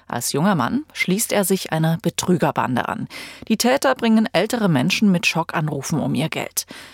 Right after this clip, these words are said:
Tamilo Thala sammelt dabei Bargeld und Wertsachen ein und schafft die Beute ins Ausland. Als die Bande auffliegt, wird er zu sechs Jahren und neun Monaten Haft verurteilt.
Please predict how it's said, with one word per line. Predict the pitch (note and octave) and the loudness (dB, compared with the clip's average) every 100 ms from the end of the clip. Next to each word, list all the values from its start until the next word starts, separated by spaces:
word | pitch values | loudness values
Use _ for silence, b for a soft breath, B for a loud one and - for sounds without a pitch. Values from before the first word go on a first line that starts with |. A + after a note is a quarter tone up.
| B | B
Tamilo | - D3 C3 A#2+ | -4 0 0 0
Thala | - B2 C3 C4+ | -2 -2 0 2
sammelt | A#3+ A3+ A3 | 4 4 4
dabei | - F#3 E3+ D#3+ | 2 2 0 2
Bargeld | C#3+ D3+ D3+ C#3+ | 0 2 0 -2
und | C#3+ A#2 | -4 -2
Wertsachen | C3+ A#3 - - A3 | -2 0 -2 -2 0
ein | - G3 | 2 0
und | - F#3+ | 0 -2
schafft | - D3 - | 0 -4 -4
die | D#3 | -6
Beute | C#3 C3 - D3+ | -2 -4 -2 -2
ins | D#3+ - | -2 -2
Ausland. | C#3+ C3 - D#3+ - - B B B B B B | -4 -2 -2 -2 -6 -10 B B B B B B
Als | B3 - | -2 0
die | B3+ | 2
Bande | A3+ F#3+ D#3 | 4 4 2
auffliegt, | F3 C4+ - D3 E3 A3+ - | 0 0 -4 0 0 -2 0
wird | D#3+ - | 0 0
er | G3+ G3 | -2 0
zu | - | -2
sechs | D#3+ D#3 - - | 0 0 0 0
Jahren | D3 D3+ D#3 | 0 0 -2
und | C#3+ C#3+ | -2 0
neun | C3 C#3+ | 0 2
Monaten | C#3+ C#3+ - E3 C3 | 2 0 0 -2 0
Haft | C3 - | -6 -4
verurteilt. | C#3+ B2 - - C#2 - | -2 -2 -4 -4 -4 -6